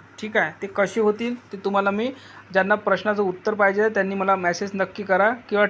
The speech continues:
इथे, अ, कमेंट बॉक्समध्ये जरी केला तरी मी उत्तर देईल. ठीक आहे,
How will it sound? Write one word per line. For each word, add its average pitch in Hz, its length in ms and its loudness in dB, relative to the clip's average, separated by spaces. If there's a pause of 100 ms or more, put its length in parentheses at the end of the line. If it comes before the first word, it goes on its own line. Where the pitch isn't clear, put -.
(120)
इथे, 185 420 0
अ, 170 480 -2 (120)
कमेंट 208 300 0
बॉक्समध्ये 208 440 2
जरी 208 180 0
केला 208 260 -2
तरी 190 160 0
मी 202 80 -4
उत्तर 190 280 -2
देईल. 160 300 -6
ठीक 196 180 -4
आहे, 170 100 0